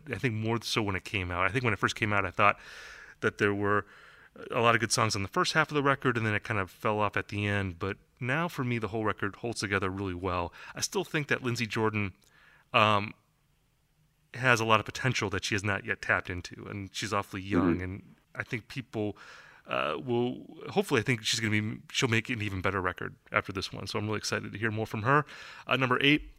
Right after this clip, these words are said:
Speaker 1: is "Kiss Your Frenemies" by Illuminati Hotties, uh,
Speaker 2: Mm.
Speaker 1: a record on the Tiny Engines label. And I know we're gonna be talking about a lot of Tiny Engines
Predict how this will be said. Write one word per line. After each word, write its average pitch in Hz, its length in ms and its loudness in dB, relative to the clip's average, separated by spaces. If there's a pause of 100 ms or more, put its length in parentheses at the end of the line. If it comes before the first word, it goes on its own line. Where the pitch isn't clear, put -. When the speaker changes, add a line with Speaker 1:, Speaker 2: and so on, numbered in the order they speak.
Speaker 1:
is 123 240 4 (160)
"Kiss - 220 4
Your 113 100 2
Frenemies" 156 560 6
by 104 300 4 (360)
Illuminati 107 560 2
Hotties, 147 560 4 (360)
uh, 110 320 8
Speaker 2:
Mm. 87 280 -2
Speaker 1:
a 107 380 6
record 117 400 6
on 107 220 0
the 98 60 2
Tiny 120 360 0
Engines 143 360 4
label. 160 380 4
And 113 80 6
I 107 60 8
know 110 180 2
we're 120 120 2
gonna 110 120 0
be 104 80 -2
talking 110 280 0
about 101 180 2
a - 20 0
lot 98 160 0
of 92 100 -2
Tiny 110 440 0
Engines 104 480 -2